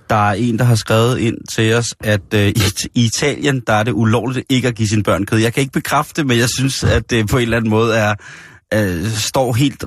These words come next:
rundt og stringent. Og jeg har det jo sådan, en af de aller, aller bedste måltider, to af de bedste måltider, jeg nogensinde har spist i hele verden, Jan.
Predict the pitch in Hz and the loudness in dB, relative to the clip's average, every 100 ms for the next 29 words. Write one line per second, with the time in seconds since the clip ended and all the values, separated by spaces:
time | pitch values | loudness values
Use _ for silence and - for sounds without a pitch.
0 | - - 98 120 - 113 - 113 98 104 | -12 -10 -4 -2 -2 -4 -2 0 0 -2
1 | - - - - - - 117 120 127 156 | -4 -14 -16 -16 -8 -4 -2 0 0 0
2 | 147 135 131 101 143 143 135 - 147 156 | 0 0 0 -2 0 0 -2 -4 -2 -2
3 | - 107 123 - 131 - 127 98 107 - | -2 -2 -2 0 0 0 2 2 0 -2
4 | 50 - - - 170 - 117 113 110 113 | -6 -8 -8 -2 -2 0 0 0 0 2
5 | 95 101 - 110 113 113 131 - 117 104 | 2 2 2 2 4 2 0 0 -2 -2
6 | 107 - 110 101 98 95 98 | -4 -2 0 2 0 0 -2